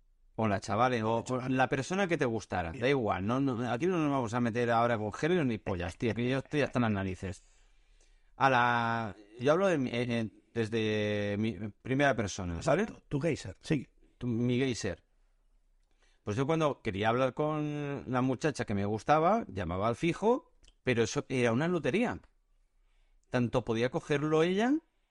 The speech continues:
Speaker 1: como su padre.
Speaker 2: En doble filo de navaja, ¿eh? Era complicado.
Speaker 1: Y claro, la tensión esa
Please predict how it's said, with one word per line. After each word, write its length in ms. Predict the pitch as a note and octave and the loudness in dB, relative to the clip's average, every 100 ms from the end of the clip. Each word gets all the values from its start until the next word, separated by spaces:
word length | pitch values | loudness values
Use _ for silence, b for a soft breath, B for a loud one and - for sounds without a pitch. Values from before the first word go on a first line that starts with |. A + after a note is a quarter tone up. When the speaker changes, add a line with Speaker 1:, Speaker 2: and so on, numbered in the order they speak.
| _ _ | _ _
Speaker 1:
como 320 | - A#2 G#2+ | 0 0 0
su 240 | - G#2+ F2+ | -2 -6 4
padre. 360 | F3+ B3+ C#3+ - | 6 6 0 -4
Speaker 2:
En 100 | G2+ | -8
doble 220 | C3 C#3 | -6 -4
filo 180 | E3 C#3 | -2 -4
de 60 | |
navaja, 340 | A#2 F3 - C3 | -4 -6 -6 -10
¿eh? 140 | G3 _ _ _ _ _ _ - | -12 _ _ _ _ _ _ -12
Era 100 | C3 | -10
complicado. 400 | C3+ F2+ E2+ - _ _ - | -8 -8 -8 -10 _ _ -6
Speaker 1:
Y 120 | A#2+ | 0
claro, 460 | C#3+ F#3 E3 F2 - _ _ _ _ _ _ - | 6 6 4 0 -6 _ _ _ _ _ _ -6
la 220 | C#3 C3 | 0 2
tensión 540 | B2 B2 - - D3 G3+ | 2 -2 -4 -4 -2 0
esa 440 | G3 - G2+ | -2 -2 -2